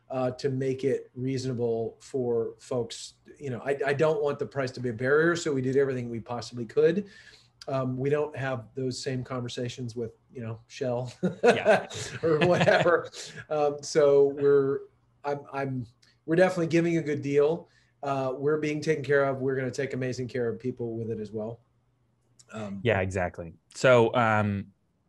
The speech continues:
Speaker 2: obviously, this is kind of the thing. If you came to Light Touch and wanted the same services and you didn't come through M B S,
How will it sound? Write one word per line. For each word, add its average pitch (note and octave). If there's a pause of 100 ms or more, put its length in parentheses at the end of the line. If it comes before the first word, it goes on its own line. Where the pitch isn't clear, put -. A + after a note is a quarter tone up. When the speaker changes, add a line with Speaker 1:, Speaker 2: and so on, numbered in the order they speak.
Speaker 2:
obviously, C3
this A#2+
is A2+
kind A#2
of G#2+
the G2+
thing. G#2 (260)
If A2+
you A#2+ (160)
came A#2+
to B2
Light G#2+
Touch -
and A2
wanted G#2
the G2
same F#2+
services F#2
and F#2
you F2+
didn't F2+
come F2+
through F#2
M F2+
B F2+
S, F2+